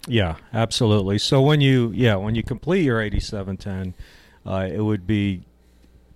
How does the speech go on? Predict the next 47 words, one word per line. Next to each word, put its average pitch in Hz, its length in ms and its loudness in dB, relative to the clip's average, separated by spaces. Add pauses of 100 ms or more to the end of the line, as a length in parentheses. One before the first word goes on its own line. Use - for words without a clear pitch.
(160)
of, 104 440 -6 (280)
in 123 240 0
everybody's 123 520 2
best - 300 -4
interest 101 380 -8
to 98 60 -12
go 107 180 0
ahead 101 160 -2
and 87 120 -8
print 90 280 -8
it. 78 140 -14 (560)
Um, 104 440 -2 (440)
iacra, 139 600 -2 (880)
you 139 140 -6
know, 123 120 0
it, 139 180 -2
it 139 160 -8
goes 156 280 0
down 143 360 -2
occasionally. 135 680 -4
It 123 140 -4 (140)
seems 127 420 -6
to 123 120 -10
me, 120 400 -6
uh, 104 280 -8
I, 95 220 -10
I 101 40 -6
wish 113 320 -4
they 110 180 -4
would, 101 340 -6 (500)
when 104 160 -2
they 104 100 0
do 107 260 0
upgrades, 104 380 -4
I 101 80 0
wish 101 220 -4
they 104 120 -4
do 104 220 -2
'em 107 100 0
in 98 80 -2
the 98 80 -4
middle 104 280 -2
of 90 80 -6
the 95 100 -6
night, 101 400 -4
but 95 220 -8
they, 90 220 -8